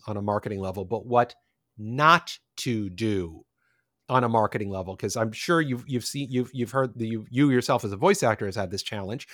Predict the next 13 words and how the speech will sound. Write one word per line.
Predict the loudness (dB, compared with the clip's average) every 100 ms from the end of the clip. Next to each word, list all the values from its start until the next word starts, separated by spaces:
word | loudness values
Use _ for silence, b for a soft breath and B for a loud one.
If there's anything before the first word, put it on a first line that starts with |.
| B B B
but | -2
it's | 0
like, | 0 -2 -12
when | 4 4 6
do | 4
I | 4
stop | 2 2 0 0
blogging? | -4 -4 -6 -10 -2
When | 0
do | 2 2
I |
stop | 2 -2 2 4 4 2
using | -2 0 -2 -4